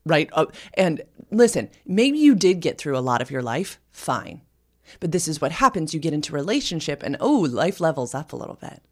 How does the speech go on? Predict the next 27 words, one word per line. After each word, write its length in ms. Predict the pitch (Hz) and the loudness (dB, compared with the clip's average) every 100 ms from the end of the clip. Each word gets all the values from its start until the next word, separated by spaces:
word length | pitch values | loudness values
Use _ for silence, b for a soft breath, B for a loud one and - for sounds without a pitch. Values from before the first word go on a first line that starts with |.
| _ _ _ | _ _ _
Okay? 380 | 160 185 165 170 B B | -10 -4 -4 -4 B B
Your 560 | 190 165 165 156 147 143 B - | -4 0 2 2 2 -2 B -8
kid 260 | - 226 170 | 0 0 0
gets 240 | 165 - | -6 -6
injured, 460 | - 139 - - - - _ _ _ _ _ - | -8 -8 -10 -12 -14 -16 _ _ _ _ _ -8
right? 260 | 160 180 - | -2 -2 -2
Your 720 | 170 175 160 156 151 147 147 b b | 0 2 2 2 0 -2 -6 b b
best 300 | - 196 196 | -2 0 0
friend's 240 | - 170 160 | -2 -2 -2
in 60 | |
a 40 | 147 | -6
car 240 | - 147 | -6 -6
accident, 540 | 143 127 - 131 - - _ _ 190 | -6 -8 -14 -16 -20 -20 _ _ 2
right? 120 | 202 | 4
We 80 | 208 | 4
live 240 | 196 214 | 6 6
in 100 | 240 | 6
a 80 | 185 | 2
life 560 | 160 151 202 151 135 - | 0 2 2 0 -4 -4
that 180 | 151 - | -4 -2
throws 360 | 175 196 190 | 0 2 2
some 160 | 160 160 | -2 -2
new 160 | 165 | -2
things 320 | 165 151 139 - | -2 -4 -4 -4
at 200 | 208 143 | -4 -4
us. 200 | 135 160 | -6 -2
You 180 | 156 | -2